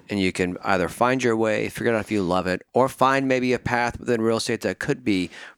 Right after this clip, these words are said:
property management, or maybe you wanna go to commercial. I think I'm a big believer in kind of sometimes falling forward, not letting fear hold you back, taking chances.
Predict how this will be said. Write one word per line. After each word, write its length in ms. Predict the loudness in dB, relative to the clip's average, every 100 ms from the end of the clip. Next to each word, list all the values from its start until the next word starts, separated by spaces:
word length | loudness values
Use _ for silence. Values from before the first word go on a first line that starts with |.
| 0
property 320 | 2 2 0
management, 580 | 2 2 0 0 -2 -2
or 160 | -2 0
maybe 260 | 0 0
you 140 | 0 0
wanna 180 | 0 0
go 140 | -2
to 80 | -4
commercial. 560 | -4 -2 -2 -2 -2 -2
I 80 |
think 380 | 0 0 0 -2 -14 -18 -20 -20 -4
I'm 460 | 0 2 0 -2 -4 -2
a 100 | 2
big 320 | 2 2 2
believer 420 | 2 2 2 0
in 320 | 0 -2 -4 -12 _ -20 -8
kind 200 | -2 0
of 100 | 0
sometimes 380 | -2 0 -2 -2
falling 460 | 2 2 2 0 -2
forward, 500 | 0 0 0 -2 0
not 240 | 0 2
letting 200 | 0 -2
fear 360 | -2 0 2 2
hold 260 | -2 -4
you 80 | -6
back, 440 | -2 0 0 -4 -10 -18 -16 0
taking 340 | 0 2 0
chances. 720 | 0 0 0 -2 -4 -4 -6